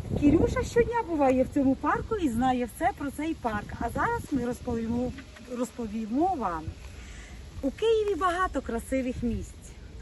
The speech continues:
які є свідками трагічних подій, такі як цей яр. Зараз це прекрасний парк, недалеко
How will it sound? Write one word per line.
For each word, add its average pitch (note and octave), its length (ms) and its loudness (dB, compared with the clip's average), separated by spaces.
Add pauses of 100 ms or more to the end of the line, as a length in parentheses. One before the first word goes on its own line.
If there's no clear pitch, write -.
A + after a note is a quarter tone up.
(280)
які B3+ 300 0
є C4+ 120 4
свідками E4 600 0
трагічних B3 680 -2
подій, B3 380 -2 (280)
такі A#3 260 0
як C#4 280 -2 (180)
цей A#3 240 -2 (280)
яр. F3 260 0 (540)
Зараз G#4+ 480 6
це G#4+ 80 0
прекрасний F4 640 6
парк, - 440 8 (300)
недалеко C4+ 720 0